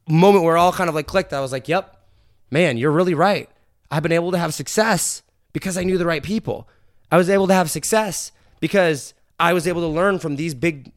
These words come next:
types of people, and I was able to be in front of them because I networked." So many people devalue that. And I just wanna encourage you to, like, go out there and take advantage of that because that's absolutely so key and a crucial, crucial piece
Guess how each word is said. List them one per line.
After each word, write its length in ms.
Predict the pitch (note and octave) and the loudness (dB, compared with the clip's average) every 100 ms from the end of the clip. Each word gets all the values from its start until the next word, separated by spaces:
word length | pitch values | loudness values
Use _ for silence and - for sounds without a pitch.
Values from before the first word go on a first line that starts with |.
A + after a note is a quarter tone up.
| _ _ | _ _
types 220 | - E3+ C#3+ | -4 -2 -2
of 60 | |
people, 280 | D#3 G3 E3+ | -6 -2 -2
and 100 | D3+ | 0
I 60 | C#3+ | -2
was 120 | D3 | -2
able 240 | F3 F3 | -2 -4
to 60 | D3+ | -4
be 100 | D#3 | -4
in 80 | C3+ | -2
front 200 | F3+ G3+ | -4 -4
of 60 | |
them 160 | C#3+ B2+ | -4 -6
because 300 | B2 E3 D3+ | -8 -8 -6
I 100 | C#3+ | -4
networked." 580 | E3 A#3+ C3 G#2 - - _ _ _ _ - | -2 -2 -4 -8 -12 -20 _ _ _ _ -4
So 220 | F3+ G3 | 2 2
many 160 | G3 | 2
people 360 | E3+ E3 D3+ D#3 | -2 -4 -4 -6
devalue 640 | A#2 C#3+ C3 C3+ C#3 C3+ | -4 -4 -2 -2 -2 -4
that. 300 | A#2+ G#2+ - _ C3 | -6 -6 -10 _ -4
And 300 | C3+ C3 - C3+ | -2 -2 -4 -6
I 60 | |
just 100 | C#3+ | -4
wanna 140 | E3 D3+ | -2 -2
encourage 420 | C#3 E3+ F3 C#3 | -2 -2 -2 -2
you 80 | C3+ | -2
to, 60 | |
like, 180 | C3+ A#2+ - - | -2 -2 -10 -8
go 120 | D#3+ | 0
out 140 | E3+ D#3 | 0 0
there 120 | D#3+ | -2
and 140 | C#3+ | -4
take 220 | - E3 D#3+ | -6 -6 -4
advantage 240 | D#3 D#3+ | -4 -4
of 40 | |
that 100 | D3+ | -6
because 200 | C3 D#3 | -6 -8
that's 140 | C#3+ - D3 | -10 -8 -6
absolutely 520 | D#3 D3+ E3+ D3 C#3+ | -6 -6 -10 -8 -10
so 340 | - D3+ D3+ | -6 -2 -2
key 280 | C3+ D3+ C#3 | -4 -8 -6
and 100 | B2+ | -6
a 100 | B2+ | -6
crucial, 840 | - - - A3 B3 - B2 F2+ - - | -8 -20 -6 -2 -2 -2 -6 -8 -14 -12
crucial 380 | - E3+ C3+ B2+ | -2 0 0 -6
piece 420 | - C3+ A2+ - | -6 -6 -6 -10